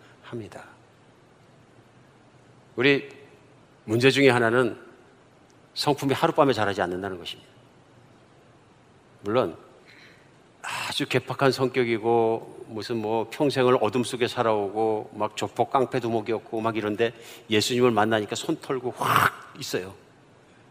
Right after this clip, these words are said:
하루아침에 막 그 달라진 진폭이 이만큼인 거죠. 그러니까 식구뿐만 아니라 주변에서 봐도 "어, 그건 놀라는 거죠. 진짜 새 사람 됐다." 있습니다. 그건 진폭이죠.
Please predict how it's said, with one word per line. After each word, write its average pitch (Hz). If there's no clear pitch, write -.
하루아침에 120
막 104
그 139
달라진 123
진폭이 -
이만큼인 98
거죠. -
그러니까 -
식구뿐만 180
아니라 156
주변에서 139
봐도 127
"어, -
그건 135
놀라는 110
거죠. 90
진짜 -
새 120
사람 117
됐다." 87
있습니다. -
그건 165
진폭이죠. 113